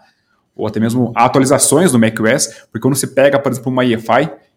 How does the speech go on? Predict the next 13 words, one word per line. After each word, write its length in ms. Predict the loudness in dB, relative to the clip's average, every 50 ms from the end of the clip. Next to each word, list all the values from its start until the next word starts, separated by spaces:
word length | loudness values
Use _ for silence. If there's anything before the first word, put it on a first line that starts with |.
| _ _
que 320 | _ _ -2 0 0 0 -2
foi 380 | -4 -2 0 0 2 2 0
desenvolvida 720 | -2 -2 -4 -6 -4 -4 -2 -2 0 -2 -2 -2 -2 -2
específica 600 | -4 -4 -6 -4 -4 -4 -4 -6 -8 -10 -10 -10 -10
e 80 | -10
configurada 400 | -10 -12 -12 -6 -4 -4 -2 -4
para 420 | -4 -6 -2 0 2 2 2 2 0
o 40 | 0
seu 160 | 0 -2 -2
hardware, 560 | 0 2 2 2 2 2 0 -4 -8 -10 -12 _ _ _ _ _ _ _
você 160 | _ -12 -8
também 220 | -6 -4 -4 -4 -6
tem 560 | -8 -4 -4 -2 -2 -2 -2 -4 -6 -12